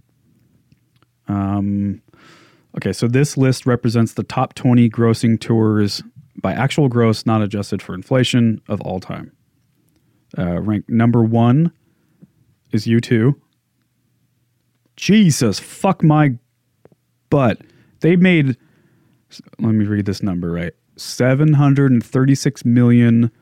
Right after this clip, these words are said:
four hundred and twenty-one thousand, five hundred and eighty-four dollars.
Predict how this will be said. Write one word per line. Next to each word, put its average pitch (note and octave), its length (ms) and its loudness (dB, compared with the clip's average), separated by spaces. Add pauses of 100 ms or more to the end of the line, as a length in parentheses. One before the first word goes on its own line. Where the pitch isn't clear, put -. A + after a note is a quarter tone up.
(200)
four C3+ 480 -2
hundred B2+ 360 2
and A#2 160 0
twenty-one B2 640 2
thousand, G#2+ 760 -2
five G#2+ 440 -4
hundred G#2 340 -4
and G2 100 -4
eighty-four G2 460 -8
dollars. F2+ 500 -12